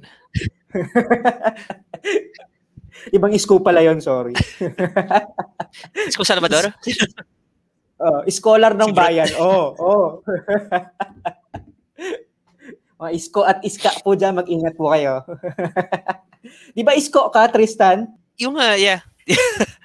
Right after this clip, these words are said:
Speaker 1: Oh.
Speaker 2: Oh, isko. Team isko? <laughs> Selection?
Speaker 1: Oh, team isko.
Speaker 2: Are you asking
Speaker 1: Oh. <laughs>
Speaker 2: me?
Speaker 1: Joke lang. So, balik tayo sa question. Hindi ko pa nasasagot. So, ano, allergic kasi ako sa, ano, allergic ako sa payong kasi ang hassle niya bitbitin, yung mga mahaba, ang hirap hawakan.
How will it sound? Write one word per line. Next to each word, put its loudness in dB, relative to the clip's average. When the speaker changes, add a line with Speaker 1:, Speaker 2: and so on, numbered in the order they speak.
Speaker 1:
Oh. -2
Speaker 2:
Oh, -2
isko. 0
Team -4
isko? -2
<laughs> -6
Selection? -4
Speaker 1:
Oh, 2
team -4
isko. -4
Speaker 2:
Are -2
you 4
asking 2
Speaker 1:
Oh. 0
<laughs> -
Speaker 2:
me? 2
Speaker 1:
Joke -2
lang. 0
So, 2
balik 2
tayo 6
sa 2
question. 2
Hindi -4
ko -10
pa 0
nasasagot. -2
So, -2
ano, 2
allergic 2
kasi 0
ako 0
sa, 0
ano, -4
allergic -2
ako -4
sa -4
payong 0
kasi -2
ang -4
hassle -2
niya -4
bitbitin, -4
yung -4
mga 2
mahaba, 4
ang -14
hirap -2
hawakan. 2